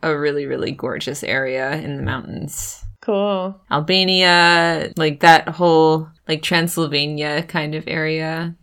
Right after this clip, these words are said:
Speaker 2: Like the old Yugoslavia?
Speaker 1: Yeah. Vlad Dracula is from. That sounds like a really
Speaker 2: <laughs>
Speaker 1: cool area. I read this book called, um, Backpacking with Dracula, and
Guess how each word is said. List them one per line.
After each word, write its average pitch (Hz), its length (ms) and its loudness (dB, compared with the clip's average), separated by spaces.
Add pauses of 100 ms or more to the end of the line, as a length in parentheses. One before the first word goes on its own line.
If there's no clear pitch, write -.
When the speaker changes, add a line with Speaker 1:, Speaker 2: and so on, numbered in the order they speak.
(120)
Speaker 2:
Like 208 380 0
the 220 160 2
old 220 280 0
Yugoslavia? 214 880 -4 (140)
Speaker 1:
Yeah. 185 720 6 (420)
Vlad 180 380 2
Dracula 151 560 -4
is 92 240 -8
from. 123 440 -8 (520)
That - 160 -10
sounds 165 280 -8
like - 140 -8
a 277 60 0
really - 300 -2
Speaker 2:
<laughs> 349 80 -6
Speaker 1:
cool - 120 -4
area. 180 580 -6 (280)
I 190 100 4
read 196 160 8
this 180 160 2
book - 220 2
called, 156 400 -4
um, 156 260 -4
Backpacking 156 560 -4
with 165 160 -8
Dracula, - 640 -6 (220)
and 160 300 -6